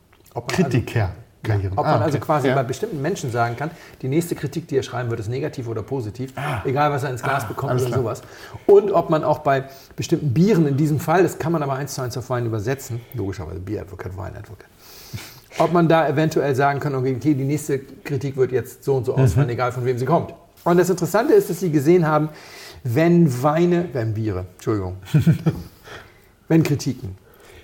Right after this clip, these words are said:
Speaker 1: auf breiter Ebene positiv sind,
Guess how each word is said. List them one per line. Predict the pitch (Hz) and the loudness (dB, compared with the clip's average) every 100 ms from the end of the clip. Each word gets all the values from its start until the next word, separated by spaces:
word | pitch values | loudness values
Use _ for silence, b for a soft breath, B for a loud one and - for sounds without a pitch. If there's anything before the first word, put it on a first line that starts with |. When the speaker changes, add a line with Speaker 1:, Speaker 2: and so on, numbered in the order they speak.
| B _ _ | B _ _
Speaker 1:
auf | 175 175 - - | 0 0 -6 -2
breiter | 160 170 233 277 - 233 214 - | 2 4 2 2 2 4 2 4
Ebene | 196 185 165 156 | 6 6 4 2
positiv | 156 156 135 110 104 110 101 | 0 0 0 -2 -10 -10 -12
sind, | - 110 104 | -12 -10 -10